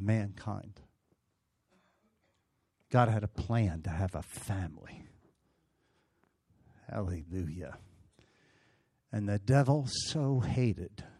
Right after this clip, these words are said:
this couple that was in the garden, naked but yet clothed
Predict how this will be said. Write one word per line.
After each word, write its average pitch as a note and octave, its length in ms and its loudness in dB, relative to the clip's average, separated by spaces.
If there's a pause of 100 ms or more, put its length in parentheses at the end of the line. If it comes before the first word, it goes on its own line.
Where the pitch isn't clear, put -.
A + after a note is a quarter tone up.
(2250)
this A#2 300 6
couple F#2+ 500 2 (100)
that G#2+ 140 -2
was G#2 200 0
in C3 140 2
the C#3+ 80 2
garden, G#2 580 2
naked D#3+ 580 4
but C3 180 4
yet B2 280 4
clothed F3 720 6